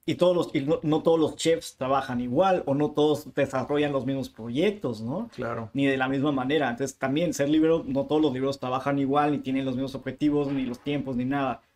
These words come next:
Speaker 1: Entonces, yo digo, yo trabajo con libros. A mí ponme un libro, a mí dime algo, si quieres que vaya a un podcast, si quieres que escriba una canción sobre libros, si quieres que hagamos una obra de teatro, todo lo que quieras relacionado con los libros,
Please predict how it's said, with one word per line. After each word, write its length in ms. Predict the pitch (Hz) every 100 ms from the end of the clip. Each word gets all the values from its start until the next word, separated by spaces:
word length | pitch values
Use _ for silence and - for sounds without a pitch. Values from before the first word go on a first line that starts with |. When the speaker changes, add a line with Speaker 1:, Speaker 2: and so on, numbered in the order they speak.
| _
Speaker 1:
Entonces, 200 | - 135
yo 60 |
digo, 160 | 165 156
yo 140 | 156
trabajo 260 | 180 226 202
con 200 | 151 135
libros. 320 | 139 131 120
A 120 | - 135
mí 120 | 170
ponme 280 | 180 208 208
un 100 | 202
libro, 180 | 208 165
a 40 |
mí 120 | 156
dime 260 | 202 214 208
algo, 420 | 175 185 190 202
si 140 | 180 117
quieres 180 | 170
que 80 | 180
vaya 140 | 147 165
a 40 |
un 60 | 165
podcast, 400 | 165 170 180 156
si 100 | 123
quieres 280 | 143 156
que 260 | - 139 123
escriba 320 | 123 147 151
una 160 | 151 156
canción 400 | 131 123 160 160
sobre 220 | 160 139
libros, 340 | 147 165 165 - - -
si 140 | 139
quieres 180 | 135 156
que 80 | 156
hagamos 160 | 151
una 140 | 156 156
obra 120 | 156
de 80 | 139
teatro, 400 | - 156 156 180 - _ _ _ _
todo 220 | 175 202
lo 80 | 214
que 80 | 156
quieras 240 | 135 180 180
relacionado 320 | 151 135 160
con 140 | 156
los 100 | 131
libros, 400 | 135 160 175 -